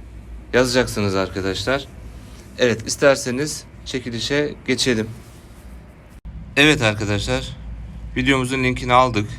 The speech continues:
Buraya yapıştırdık. Sonra herkesten bir tane yorum yeterli. Herkesin eşit şansı olacak. Ve yorumlarımızı toplayalım. Bakalım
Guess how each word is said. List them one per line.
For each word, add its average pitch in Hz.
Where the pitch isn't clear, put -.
Buraya 123
yapıştırdık. 123
Sonra 131
herkesten 135
bir 127
tane 107
yorum 107
yeterli. 110
Herkesin 113
eşit -
şansı 101
olacak. 92
Ve 113
yorumlarımızı 117
toplayalım. 117
Bakalım 120